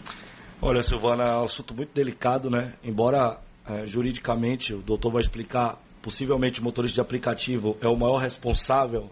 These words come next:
né, pelo abandono de incapazes, porque deixou a pessoa ali na rua. Mas eu acho que a responsabilidade afetiva, ela foi jogada no lixo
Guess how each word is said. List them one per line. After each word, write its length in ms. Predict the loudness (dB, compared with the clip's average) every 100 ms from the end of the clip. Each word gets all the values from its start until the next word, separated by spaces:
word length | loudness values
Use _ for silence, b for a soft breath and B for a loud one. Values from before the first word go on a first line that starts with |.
| -6
né, 200 | -6 -4
pelo 160 | -2 0
abandono 400 | 0 -2 -2 -2
de 100 | -6
incapazes, 560 | -6 -6 -4 -4 -4 -10
porque 260 | -12 -8
deixou 240 | -6 -2 -4
a 20 |
pessoa 300 | -4 -2 0
ali 80 | 0
na 100 | 0
rua. 320 | 2 2 2 B B B B B -2
Mas 120 | 2
eu 60 | 2
acho 140 | 2
que 60 | 0
a 20 |
responsabilidade 840 | 0 -2 -4 0 0 2 0 0
afetiva, 460 | -2 -2 -2 -2 -2
ela 100 | -2
foi 140 | 0
jogada 420 | 0 2 2 2 0
no 200 | 2 4
lixo 480 | 4 0 -4 -6